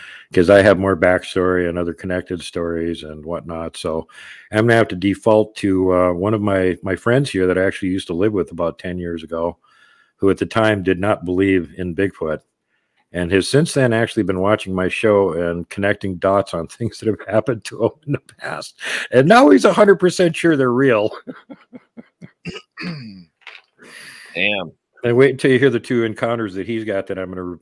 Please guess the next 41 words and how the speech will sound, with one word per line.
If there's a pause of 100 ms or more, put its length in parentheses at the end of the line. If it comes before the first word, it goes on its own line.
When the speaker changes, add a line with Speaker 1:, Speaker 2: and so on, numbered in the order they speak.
Speaker 1:
a-,
actually,
I'm
trying
to
get
him
on
the
show
'cause
he
can
fill
an
hour
and
a
half
with
all
the
stuff
that's
happened
to
him (360)
that
he
was
trying
to
disbelieve (600)
and (180)
convince
himself
it
was
not
Sasquatch
related.